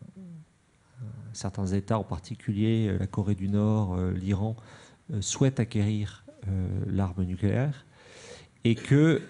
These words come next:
euh, ça se traduit par, euh, le fait que la grammaire n'est plus forcément la même, c'est-à-dire que soviétique slash russe et, euh, américain, euh, slash européen avaient au fond élaboré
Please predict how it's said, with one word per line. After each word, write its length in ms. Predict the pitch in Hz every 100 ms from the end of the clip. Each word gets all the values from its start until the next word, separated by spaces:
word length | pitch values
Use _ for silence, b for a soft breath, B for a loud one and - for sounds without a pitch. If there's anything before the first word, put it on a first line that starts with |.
| 120
euh, 100 | 110
ça 220 | - 120
se 140 | -
traduit 520 | 113 - 113 110 160 156 - _ _
par, 540 | - 113 110 104 90 98
euh, 140 | 98
le 120 | 98
fait 360 | 101 - 147 -
que 400 | - 120 127 131 -
la 120 | 104
grammaire 920 | 98 104 123 131 127 117 101 - - - 113
n'est 120 | 107
plus 420 | - - 139 151
forcément 480 | - 110 - 113 117
la 120 | 120
même, 240 | 127 107
c'est-à-dire 480 | 92 104 101 107 101
que 160 | - 98
soviétique 1080 | - - 131 113 127 123 127 127 - - 131 - _
slash 400 | - 117 104 -
russe 440 | - 120 113 - B B B B B _
et, 300 | 110 110 113
euh, 180 | 95 92 -
américain, 880 | 110 107 101 - 113 110 107 101 95
euh, 260 | 95 92
slash 400 | 90 - 104 -
européen 640 | 98 95 - 101 120 147 -
avaient 500 | 104 98 95 131 139
au 80 | 120
fond 400 | - - 135 143
élaboré 720 | 107 104 104 107 110 135 147